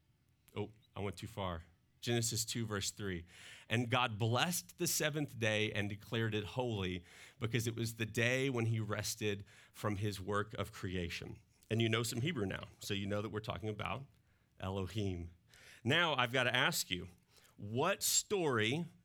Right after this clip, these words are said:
follows this story of creation? Think about it for a second. Do you have a guess? Well, if you said another story of creation that's different but also the same,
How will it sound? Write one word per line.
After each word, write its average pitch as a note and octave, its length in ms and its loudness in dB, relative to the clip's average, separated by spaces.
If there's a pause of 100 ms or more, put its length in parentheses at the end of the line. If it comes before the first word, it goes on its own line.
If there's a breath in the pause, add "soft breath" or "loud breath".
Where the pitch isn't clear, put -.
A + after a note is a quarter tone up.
follows B2+ 680 2
this A2+ 180 -2
story A2 380 -2
of G#2+ 120 -4
creation? G#2 600 -4 (400 soft breath)
Think C#3 160 -2
about G2+ 220 0
it D2+ 60 -8
for G2 100 -8
a F2 60 -4
second. E2 380 -8
Do G2 80 -10
you F#2+ 100 -4
have G2+ 200 0
a G2 40 -6
guess? A#2 500 -2 (380 loud breath)
Well, A#2+ 160 0
if A#2+ 140 0
you E3 120 0
said C#3+ 560 4 (480 loud breath)
another C#3 520 4
story D3+ 500 2
of B2 120 -2
creation C3 540 2
that's A2+ 200 0
different C3 500 0
but A#2+ 120 2
also A#2+ 400 2
the A2+ 100 0
same, A2 640 2